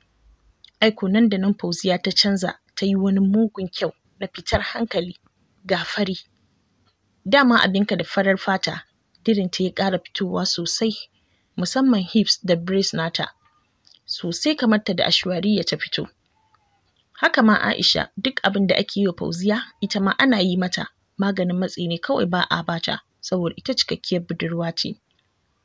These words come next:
Su kansu amaren sun san sun canza,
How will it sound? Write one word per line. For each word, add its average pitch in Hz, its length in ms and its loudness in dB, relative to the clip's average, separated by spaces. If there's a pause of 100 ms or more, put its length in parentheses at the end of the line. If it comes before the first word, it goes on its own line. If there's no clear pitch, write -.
(260)
Su 269 240 -2
kansu 269 320 0
amaren 180 440 0 (140)
sun - 220 -6
san 190 280 -6
sun 226 220 2
canza, 220 420 0